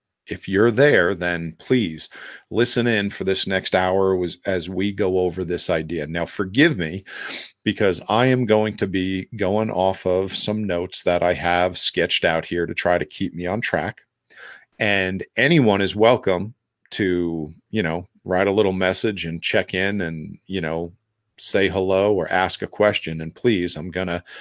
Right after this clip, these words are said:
I'm gonna deal with those as they come in. If you are watching us live, one of the things you might have noticed is that Patrick has shaved and his beard is gone.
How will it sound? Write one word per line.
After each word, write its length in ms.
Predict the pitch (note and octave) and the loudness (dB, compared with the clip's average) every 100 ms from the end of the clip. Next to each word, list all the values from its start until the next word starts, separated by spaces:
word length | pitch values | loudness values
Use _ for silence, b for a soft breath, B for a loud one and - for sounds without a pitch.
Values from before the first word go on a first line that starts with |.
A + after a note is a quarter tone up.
| B B | B B
I'm 60 | G2+ | -6
gonna 160 | E2+ | -6
deal 280 | D#2+ G2+ G2 | -4 0 0
with 140 | F#2+ - | 0 0
those 240 | F2 E2 | -2 0
as 180 | F2 E2+ | -2 -2
they 120 | E2 | -6
come 280 | - E2+ E2 | -6 -6 -2
in. 280 | A2+ E2+ G#2+ B B B B _ - | 0 -2 -6 B B B B _ 4
If 260 | F3+ F#3+ | 4 4
you 180 | C3+ C3 | 4 8
are 120 | A2+ | 8
watching 460 | A2 A2+ A2 - G2+ | 8 6 6 2 -6
us 180 | F#2 - | -6 0
live, 460 | A#2 B2 F2+ G#2 | 4 4 2 -2
one 240 | G2 G#2 A2+ | -2 -2 -2
of 80 | F#2 | -4
the 80 | |
things 360 | F2 G2 G#2 F2 | -6 -8 -8 -10
you 140 | F2+ | -10
might 280 | E2+ F#2+ G#2 | -4 0 0
have 120 | F2 | -2
noticed 520 | F2 A#2+ F#2 G#2 - F#2 | -2 -2 0 -2 -2 -8
is 120 | D#2+ | -8
that 280 | E2 D#2 _ | -8 -8 _
Patrick 480 | F#2 G#2+ - G#2 - | -6 -4 -2 -4 -4
has 160 | E2+ | -6
shaved 520 | - B2 G#2+ F#2 G2+ | 0 2 4 2 -2
and 120 | F2 D#2 | -8 -8
his 120 | D#2 | -12
beard 380 | E2 G2+ D3 D2+ | -4 0 2 0
is 120 | - | -8
gone. 360 | D#2 D#2+ G#2 | -14 -8 -8